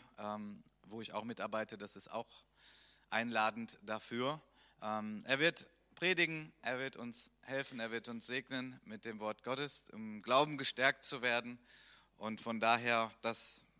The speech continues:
werden wir auch noch ein paar Mal ansagen, aber wenn ihr es vielleicht schon jetzt in eure Kalender schreibt, ich denke mal, wenn ihr nicht unbedingt zum Karneval wollt und wenn ihr nicht auf die Wewelsburg fahrt,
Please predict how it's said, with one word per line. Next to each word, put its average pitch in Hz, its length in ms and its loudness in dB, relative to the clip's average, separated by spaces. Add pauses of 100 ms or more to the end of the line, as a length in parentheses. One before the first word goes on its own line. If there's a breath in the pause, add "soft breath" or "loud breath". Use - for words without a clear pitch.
werden 143 220 4
wir 139 140 8
auch 131 120 8
noch 135 160 0
ein 127 100 -10
paar 135 160 4
Mal 135 160 4
ansagen, 120 440 2
aber 113 140 -4
wenn 123 100 -4
ihr 127 80 -4
es 120 80 -10
vielleicht 117 240 -2
schon 120 160 -4
jetzt 131 220 2
in 123 140 -10
eure 110 280 -4
Kalender 113 460 -2
schreibt, - 500 -2 (460 loud breath)
ich - 160 -14
denke 113 240 -6
mal, 110 160 -2
wenn 107 100 -4
ihr 104 80 -6
nicht 104 180 -10
unbedingt 104 260 -8
zum 101 120 -12
Karneval 110 640 0
wollt 107 260 0
und 95 180 -10
wenn 110 160 0
ihr 110 120 0
nicht 107 220 -6
auf 95 140 -10
die 98 160 -8
Wewelsburg 123 640 4
fahrt, 80 460 -6